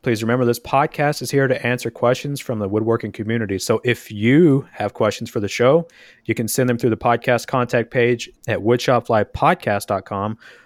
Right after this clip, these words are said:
or D M us through Instagram at woodshop life. We'd also like to thank everyone who left us a five-star review on iTunes. We are one away from a hundred.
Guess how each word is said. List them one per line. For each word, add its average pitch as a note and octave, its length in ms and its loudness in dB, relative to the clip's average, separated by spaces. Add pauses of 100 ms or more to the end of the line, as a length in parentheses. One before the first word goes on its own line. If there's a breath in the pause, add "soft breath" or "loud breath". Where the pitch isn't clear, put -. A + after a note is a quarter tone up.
(220 loud breath)
or C3 140 0
D C#3+ 220 4
M C3+ 140 2
us A#2 160 2
through - 180 -2
Instagram A2+ 640 0
at B2 280 -2
woodshop A#2+ 480 -2
life. G2+ 360 -2 (440 soft breath)
We'd A#2+ 120 4
also D3+ 240 2
like C#3 140 0
to C3 60 -2
thank - 300 -2
everyone E3+ 380 2
who D3+ 80 0
left C3 200 2
us A#2 120 -6
a G2+ 40 -6
five-star C3 640 2
review A#2+ 220 4
on A2+ 80 0
iTunes. A#2+ 480 -2
We A2+ 100 2
are G#2+ 120 4
one A2+ 360 4
away C3 560 4
from A2+ 240 -6
a G#2 80 2
hundred. G#2+ 380 0